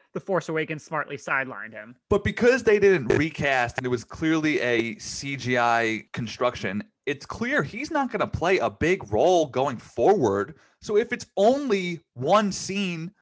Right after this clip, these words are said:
Speaker 2: every two seasons or so, do you still feel that way? Because I feel the, a-, as though, like, if he were to be an actual part of the plot,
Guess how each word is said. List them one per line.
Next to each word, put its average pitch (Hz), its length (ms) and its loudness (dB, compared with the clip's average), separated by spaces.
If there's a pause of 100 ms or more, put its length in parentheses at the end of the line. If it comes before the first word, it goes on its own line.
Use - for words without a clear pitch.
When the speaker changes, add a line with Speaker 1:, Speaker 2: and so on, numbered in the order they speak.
(100)
Speaker 2:
every 175 560 -2 (320)
two 214 280 -6
seasons 214 560 -6
or 104 100 -10
so, 87 540 -8
do 156 180 2
you 196 140 0
still 202 240 2
feel 160 260 0
that 226 160 0
way? 247 100 0
Because 185 280 -4
I 170 80 0
feel 220 340 0
the, 180 260 2
a-, 160 160 0
as 139 160 -2
though, 143 140 0
like, 113 280 -2
if 208 220 -2
he 202 220 -10
were 156 180 2
to 139 80 0
be 135 200 -2
an 123 120 -8
actual 123 400 -4
part 127 300 -2
of 110 100 -6
the 104 80 -6
plot, 113 560 -2